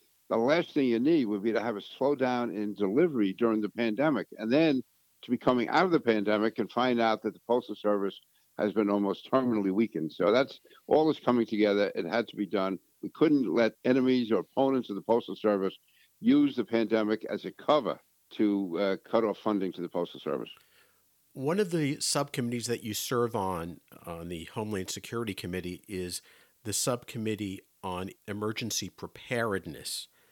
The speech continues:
Speaker 1: Right.
Speaker 2: So within that framework, how do you think the Postal Service is, is part of this emergency preparedness, or is it part of emergency preparedness as a essential, uh, part of the, uh,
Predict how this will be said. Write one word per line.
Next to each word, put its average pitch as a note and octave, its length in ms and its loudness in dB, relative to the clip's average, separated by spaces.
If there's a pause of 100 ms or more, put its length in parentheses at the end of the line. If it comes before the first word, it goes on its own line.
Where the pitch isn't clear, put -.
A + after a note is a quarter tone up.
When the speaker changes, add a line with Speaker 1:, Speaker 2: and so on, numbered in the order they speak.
(120)
Speaker 1:
Right. F#2 220 2
Speaker 2:
So D3 260 -2 (100)
within F#3+ 540 -2
that D3 340 -2 (160)
framework, A2+ 760 -4 (540)
how - 160 -4
do G3+ 100 -4
you A#3+ 100 -2
think G3+ 200 -4
the E3 80 -6
Postal C#3+ 460 -4
Service A#2+ 460 -4 (500)
is, A#2 180 -6 (220)
is B2+ 120 -2
part - 540 -4
of F#2 200 -4
this F2+ 180 -6
emergency F#2+ 540 -6
preparedness, F2+ 840 -8
or A2+ 160 -4
is G3 200 0
it - 200 -4 (220)
part G#2 180 -2
of G2 80 -6
emergency G2 500 -8
preparedness F2+ 720 -10
as G2+ 200 -8
a G2 180 -6 (500)
essential, A#2+ 720 -2
uh, G#2 140 -8
part G#2+ 320 -4
of G#2 100 -4
the, G2+ 340 -4
uh, G#2 40 -6